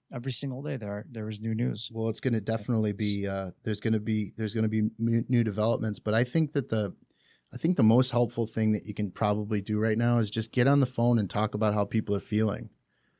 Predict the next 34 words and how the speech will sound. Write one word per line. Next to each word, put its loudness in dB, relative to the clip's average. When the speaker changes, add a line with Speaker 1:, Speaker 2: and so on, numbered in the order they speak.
Speaker 2:
You 0
know, 6
if 2
somebody 6
that 2
you, 2
you -2
care 2
about 0
is, -2
you 0
know, 2
sitting -2
at 0
home 4
by 2
themselves, 0
Speaker 1:
Yes. -20
Speaker 2:
you 0
know, 2
people 0
that 6
Speaker 1:
Especially 6
Speaker 2:
need 10
Speaker 1:
those 4
Speaker 2:
help, 2
for -2
the 2
most 2
part, 0
don't 0
ask -2
for -6
it. -12